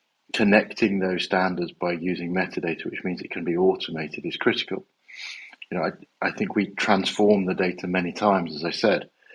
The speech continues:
but I don't think each of those steps has to be a manual starting from scratch. You know, you lay a metadata upon metadata with each subsequent step,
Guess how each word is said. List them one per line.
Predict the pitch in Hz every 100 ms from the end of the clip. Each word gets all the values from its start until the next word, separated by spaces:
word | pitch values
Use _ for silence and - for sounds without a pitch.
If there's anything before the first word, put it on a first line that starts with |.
| - - _
but | -
I | 104
don't | 120 113
think | 107
each | 98 98 101
of | -
those | 85 82
steps | - 127 - -
has | 87 -
to | 87
be | 80
a |
manual | 80 87 92 87 85 78
starting | - - 92 87 85
from | 80 -
scratch. | - 113 92 - - _ _ _ _ _ -
You | 85
know, |
you | 92 101
lay | 98 101
a | 92
metadata | 92 101 - 90 92 90
upon | 90 - 92 87
metadata | 95 95 78 82 78 -
with | 92
each | 90 90 - -
subsequent | 95 - - - 82 -
step, | - 95 -